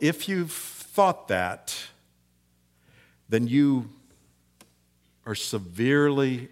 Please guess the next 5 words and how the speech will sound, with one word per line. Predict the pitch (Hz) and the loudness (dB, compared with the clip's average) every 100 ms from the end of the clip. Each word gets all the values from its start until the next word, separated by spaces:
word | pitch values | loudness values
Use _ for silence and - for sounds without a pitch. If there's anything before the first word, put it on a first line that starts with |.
| - | -6
underestimating | 120 123 117 110 110 - 107 95 95 92 92 87 78 _ _ _ _ _ _ _ _ _ _ _ _ _ _ _ _ _ _ _ 87 | -4 -2 0 0 -2 -6 -8 -4 -4 -2 -4 -8 -12 _ _ _ _ _ _ _ _ _ _ _ _ _ _ _ _ _ _ _ -10
the | 82 | -8
glory | 95 98 104 110 | -4 0 2 2
of | 107 - | 0 -4
Christ | - 95 87 - - - - | -6 -6 -6 -8 -10 -10 -12